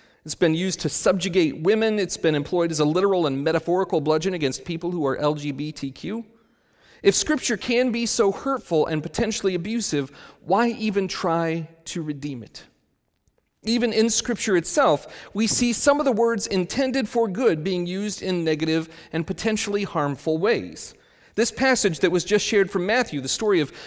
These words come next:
Jesus' ministry told from the perspective of one of his followers, it talks about how Jesus went into the desert to be tempted by Satan. It's a bit of a showdown, and the passage lists three temptations that took place at this time,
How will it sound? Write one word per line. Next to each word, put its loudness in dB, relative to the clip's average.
Jesus' 0
ministry 0
told 2
from -2
the 2
perspective -2
of 2
one 0
of -2
his -2
followers, 0
it -2
talks -4
about 0
how 2
Jesus 0
went 0
into -2
the 4
desert 2
to -8
be -4
tempted -4
by 2
Satan. -6
It's 0
a 4
bit 6
of 6
a 2
showdown, 2
and 2
the 4
passage 0
lists 0
three -4
temptations -2
that -4
took -2
place -2
at -10
this -4
time, -2